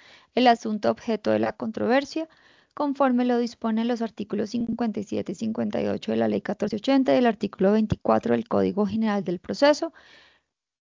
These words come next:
dejando claro que están dados los presupuestos procesales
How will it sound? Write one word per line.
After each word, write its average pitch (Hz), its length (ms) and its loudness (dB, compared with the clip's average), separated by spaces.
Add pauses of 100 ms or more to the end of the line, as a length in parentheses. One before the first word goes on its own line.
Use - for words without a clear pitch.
(220)
dejando 262 600 4
claro 285 260 4
que 311 80 0
están 214 240 0
dados 214 300 6
los 247 160 0
presupuestos 202 680 -2
procesales 214 840 -2